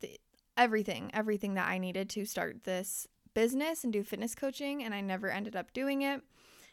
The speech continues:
Um, it's all still just sitting, like, I have the email set up, I have all the, everything, everything set up,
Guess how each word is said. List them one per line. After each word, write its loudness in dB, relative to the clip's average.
Um, -2
it's -4
all 0
still 0
just -4
sitting, 0
like, 0
I 2
have 0
the -4
email 4
set 0
up, 0
I 0
have -8
all -4
the, -4
everything, -4
everything -2
set -4
up, -4